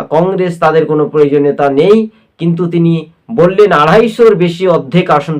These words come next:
পাবে তৃণমূল। অন্যদিকে বিজেপির দাবি কিন্তু তারা কিন্তু সরকার করতে পারে পশ্চিমবঙ্গে, এটাই একটা সার্ভে রিপোর্ট বলছে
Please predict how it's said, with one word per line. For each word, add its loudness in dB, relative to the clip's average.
পাবে 0
তৃণমূল। -6
অন্যদিকে 2
বিজেপির 0
দাবি 2
কিন্তু -4
তারা 2
কিন্তু -6
সরকার 0
করতে -4
পারে 0
পশ্চিমবঙ্গে, -4
এটাই 2
একটা -4
সার্ভে 0
রিপোর্ট -2
বলছে 0